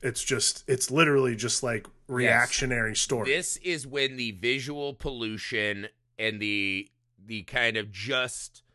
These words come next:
Speaker 2: metaphorical assault pays off,
Speaker 1: Yeah.
Speaker 2: right? This is when I don't need the narrative. You gotta, this movie makes me feel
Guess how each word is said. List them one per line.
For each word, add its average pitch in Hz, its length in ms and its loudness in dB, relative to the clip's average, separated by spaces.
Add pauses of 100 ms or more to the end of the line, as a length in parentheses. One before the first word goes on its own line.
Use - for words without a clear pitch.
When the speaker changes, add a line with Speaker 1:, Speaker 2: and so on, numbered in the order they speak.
(440)
Speaker 2:
metaphorical 120 1200 -2
assault 107 560 -6 (840)
pays 117 380 -2
off, 76 340 -8 (360)
Speaker 1:
Yeah. 101 80 -2
Speaker 2:
right? 123 200 2
This 135 160 0
is 202 140 0
when 156 120 0
I 143 120 8
don't 135 220 2
need 123 300 -4
the 104 80 -4
narrative. 80 440 -6
You 107 120 -8
gotta, 139 280 0 (340)
this 156 320 0
movie 233 300 -6
makes 123 480 -2
me 123 180 -6
feel 92 760 -4